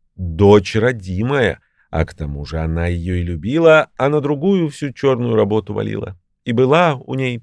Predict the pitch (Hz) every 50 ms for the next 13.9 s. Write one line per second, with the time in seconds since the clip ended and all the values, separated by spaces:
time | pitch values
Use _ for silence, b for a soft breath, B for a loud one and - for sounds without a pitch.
0 | _ - 131 127 123 117 113 - 92 85 - 101 117 113 98 95 95 92 92 -
1 | _ _ _ _ - 78 98 123 127 104 92 90 80 73 64 - - - - -
2 | 85 - _ _ _ _ _ _ _ _ _ _ _ _ _ _ _ _ - 87
3 | 78 69 76 87 92 98 98 - - - 101 87 90 92 92 82 80 98 101 101
4 | 98 98 98 95 87 107 98 104 110 101 95 104 101 95 107 113 117 113 113 113
5 | 113 98 110 104 95 101 117 113 - - 113 110 113 110 107 - - 117 117 113
6 | 104 107 101 104 113 117 107 117 117 - _ _ _ - - 139 135 135 143 156
7 | 139 - - 151 147 127 - 151 143 139 147 156 135 - - 143 139 131 113 -
8 | - 127 131 156 165 160 131 95 - - _ _ - 71 73 85 104 92 - 104
9 | 101 95 92 113 117 110 98 95 95 98 104 110 117 113 107 104 107 98 90 92
10 | b b b b - - - - 110 92 90 98 98 104 113 117 117 110 - -
11 | - - - _ _ _ - 110 110 113 123 113 - - - 117 104 92 104 104
12 | 101 98 90 82 80 80 76 76 - _ _ _ - 92 95 95 95 92 87 85
13 | 82 78 71 - - - - 65 73 78 78 - - 80 71 - -